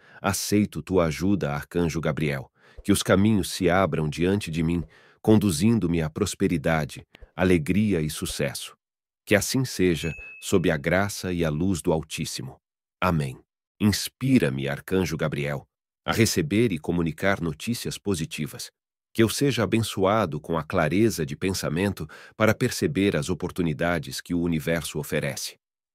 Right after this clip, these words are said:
Que minha vida seja preenchida com notícias encorajadoras, que impulsionem meu crescimento e bem-estar, e que os caminhos se abram para a manifestação das bênçãos divinas em todas as áreas da minha vida.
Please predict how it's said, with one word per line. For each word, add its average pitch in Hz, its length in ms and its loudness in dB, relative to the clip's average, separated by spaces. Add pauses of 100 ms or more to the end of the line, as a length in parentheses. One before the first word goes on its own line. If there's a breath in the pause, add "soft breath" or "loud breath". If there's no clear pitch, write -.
(180)
Que 95 100 2
minha 90 240 4
vida 78 400 -2
seja 82 320 -4
preenchida 82 800 -4
com 87 160 -4
notícias 82 600 -4
encorajadoras, 87 880 -2 (400)
que 101 120 2
impulsionem 107 800 4
meu 80 180 0
crescimento 95 680 0
e 85 40 2
bem-estar, 95 600 0 (420)
e 117 100 4
que 160 100 4
os 160 120 6
caminhos 127 460 4
se 104 180 2
abram 110 400 4
para 85 260 0
a 78 60 2
manifestação 98 880 0
das 76 200 -2
bênçãos 95 540 0
divinas 87 640 0 (220 loud breath)
em 101 140 4
todas 113 560 2
as 76 260 -2
áreas 85 440 2
da 80 120 0
minha 85 220 0
vida. 67 380 -10